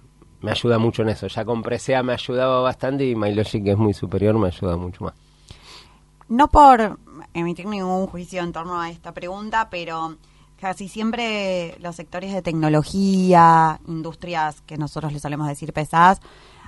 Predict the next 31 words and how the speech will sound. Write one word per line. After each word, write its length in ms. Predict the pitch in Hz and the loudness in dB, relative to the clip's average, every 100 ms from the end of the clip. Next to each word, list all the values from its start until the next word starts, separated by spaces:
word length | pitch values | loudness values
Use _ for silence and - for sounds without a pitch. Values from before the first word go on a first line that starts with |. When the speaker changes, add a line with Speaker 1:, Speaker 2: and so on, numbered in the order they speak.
| - - - | -18 -10 2
Speaker 2:
hay 100 | 226 | 2
pocas 260 | - 226 202 | 4 2 2
mujeres. 640 | 175 - 170 151 143 - - _ _ _ _ _ - - | -2 -4 -6 -4 -4 -6 -16 _ _ _ _ _ -10 0
¿Has 140 | 214 | 2
visto 240 | 226 220 226 | 2 0 -2
en 100 | 196 | -2
este 220 | 190 208 | -4 -4
tiempo 300 | 190 196 196 | -2 0 2
que 100 | 180 | 0
llevas 300 | 175 175 175 | 2 2 2
en 80 | 185 | -2
la 60 | |
empresa 320 | 170 160 180 180 | 0 -2 -2 -2
que 80 | |
empieza 300 | 170 165 175 | -4 -6 -4
a 40 | 175 | -4
crecer, 600 | 165 156 - 175 185 185 - - _ | -4 -4 2 4 4 0 -8 -20 _
eh, 180 | 190 151 | -6 -6
la 140 | 156 160 | -4 -4
cantidad 320 | 165 160 170 | -4 -4 -4
de 40 | |
mujeres 300 | 165 170 165 | -2 -4 -6
que 280 | - 156 151 - - | -8 -10 -10 -12 -18
se 200 | - 160 | -12 -6
forman 420 | 175 180 180 160 | 0 2 2 0
en 240 | 160 156 | -4 -6
disciplinas 640 | 160 160 165 156 165 165 165 | -8 -10 -10 -8 -6 -6 -6
de 140 | 151 | -8
I 100 | 151 | -8
T? 960 | 190 208 214 214 208 196 - - - | -8 -6 -4 -4 -6 -10 -18 -20 -18
Eh, 80 | - | -18